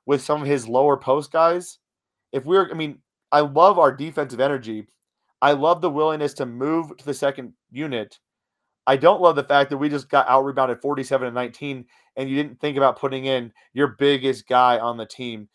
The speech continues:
who has played key minutes in the past. Josh had, just came off a great game against Purdue.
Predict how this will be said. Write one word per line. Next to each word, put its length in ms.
who 160
has 360
played 480
key 200
minutes 400
in 160
the 80
past. 360
Josh 300
had, 280
just 140
came 140
off 120
a 80
great 320
game 240
against 340
Purdue. 500